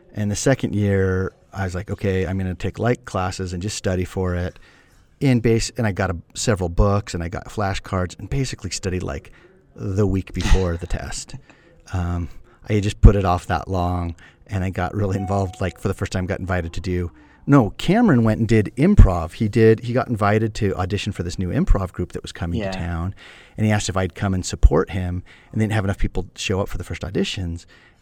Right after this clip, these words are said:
Speaker 1: and so I got on stage with him, and then, you know, just like, "Oh,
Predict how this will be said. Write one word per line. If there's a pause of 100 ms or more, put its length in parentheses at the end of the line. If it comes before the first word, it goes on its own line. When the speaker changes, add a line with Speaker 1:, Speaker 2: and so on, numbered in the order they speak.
Speaker 1:
and
so
I (180)
got
on
stage
with
him, (500)
and
then, (680)
you
know,
just
like,
"Oh,